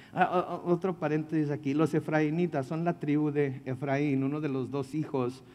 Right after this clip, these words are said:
de José, el hijo de, am, de, de Jacob, aquel que vendieron a Egipto, aquel que estuvo preso, es uno de esos dos hijos. Ahora los efraimitas se van a dirigir hacia el norte a hablar con Jefté,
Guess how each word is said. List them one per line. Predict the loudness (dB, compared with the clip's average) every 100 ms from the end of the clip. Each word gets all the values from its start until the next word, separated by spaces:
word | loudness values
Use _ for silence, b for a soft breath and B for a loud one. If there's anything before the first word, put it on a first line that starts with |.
| B B
de | -6
José, | -4 -4 0 4 4 2 -4 -14 -6
el | -4 -2 -4 -6 0
hijo | 0 2 0 0 -4 B B -12
de, | -10 -4 2 2 2 -2 -8
am, | -6 -4 -2 -6 -10 -14 -18 -8
de, | -6
de | -4
Jacob, | -4 4 8 8 6 -6 -10
aquel | -2 -2 0
que | 0
vendieron | 0 2 2 0
a | -4
Egipto, | -2 -2 -2 -2 -2
aquel | -2 -4 -6
que | -4 -6
estuvo | -4 -4 -4 -4
preso, | -2 -2 -2 -6 -8 B B B
es | -2 0
uno | 0
de | 0
esos | 0 -2 -2
dos | -2 -2
hijos. | -2 -2 -6 -10 B B 4
Ahora | 6
los | 8 6
efraimitas | 4 6 6 4 4 4 2 -6 -12
se | 2 4
van | 6
a | 4
dirigir | 2 2 6 6
hacia | 4 -2
el | -2
norte | -2 -2
a | 0
hablar | 4 2
con | 0 -4
Jefté, | -4 -2 2 2 2